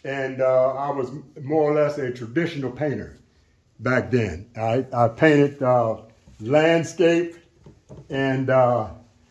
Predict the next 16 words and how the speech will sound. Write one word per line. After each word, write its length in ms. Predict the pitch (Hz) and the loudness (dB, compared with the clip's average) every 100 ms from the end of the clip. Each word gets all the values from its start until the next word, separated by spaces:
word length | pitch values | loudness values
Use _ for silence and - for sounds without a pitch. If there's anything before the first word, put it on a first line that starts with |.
| _ _ | _ _
I'm 160 | 135 147 | -10 -6
just 220 | 143 127 | -6 -6
putting 200 | 165 139 | -8 -6
a 20 | |
little 260 | 143 135 127 | -6 -6 -6
water 340 | 143 135 131 120 | -4 -2 -2 -4
here 300 | 127 127 127 - _ _ - _ _ - _ | -6 -6 -8 -16 _ _ -20 _ _ -20 _
just 240 | 143 131 - | -6 -6 -6
to 220 | 120 117 - _ _ _ - _ _ 123 | -8 -10 -18 _ _ _ -20 _ _ -4
wet 180 | 156 151 | -2 -2
it 120 | 135 | -4
down 420 | 151 156 151 143 | -4 -2 -2 -2
just 220 | 143 135 | -4 -4
a 20 | 123 | -6
little 280 | 143 139 | -6 -6
bit. 420 | 135 147 - - | -6 -6 -8 -14